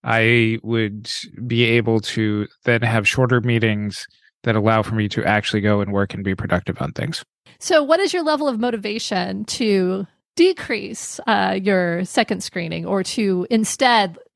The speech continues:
Speaker 2: to frame it positively, be grounded and mindful and present, um, without other distractions like the second screen? How motivated are you to do that?
Speaker 1: I don't know. I'm supposed to say the right thing, but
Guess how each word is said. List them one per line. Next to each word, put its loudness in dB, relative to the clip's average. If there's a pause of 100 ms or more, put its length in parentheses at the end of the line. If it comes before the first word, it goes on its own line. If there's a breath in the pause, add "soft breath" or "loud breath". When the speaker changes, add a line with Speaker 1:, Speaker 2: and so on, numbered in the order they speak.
(180)
Speaker 2:
to -6
frame 0
it -6
positively, -2 (760 soft breath)
be 2
grounded 0
and 0
mindful 2
and -2
present, -4 (160)
um, 0 (720)
without 4
other 0
distractions -10 (240)
like -4
the -8
second -12
screen? -12
How 0
motivated 0
are -10
you -10
to -10
do -10
that? -12 (540)
Speaker 1:
I 0
don't 0
know. 2
I'm 2
supposed -2
to -2
say 2
the 0
right 2
thing, -2
but 4